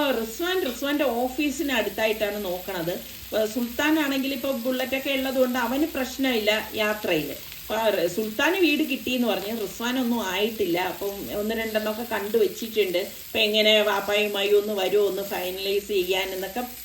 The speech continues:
പറഞ്ഞ് ഞങ്ങളുടെ അടുത്ത് ഇങ്ങനെ പറയുന്നുണ്ട്. ഞങ്ങൾ അതിനെക്കുറിച്ചൊന്നും മറുപടിയൊന്നും പറഞ്ഞിട്ടില്ല. ഇതാ കണ്ടോ നമ്മുടെ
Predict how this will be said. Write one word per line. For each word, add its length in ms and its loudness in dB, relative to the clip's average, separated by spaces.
പറഞ്ഞ് 300 0
ഞങ്ങളുടെ 320 2
അടുത്ത് 160 2
ഇങ്ങനെ 320 0
പറയുന്നുണ്ട്. 560 0
ഞങ്ങൾ 260 0
അതിനെക്കുറിച്ചൊന്നും 680 -2
മറുപടിയൊന്നും 580 0
പറഞ്ഞിട്ടില്ല. 600 0
ഇതാ 500 -4
കണ്ടോ 160 2
നമ്മുടെ 260 0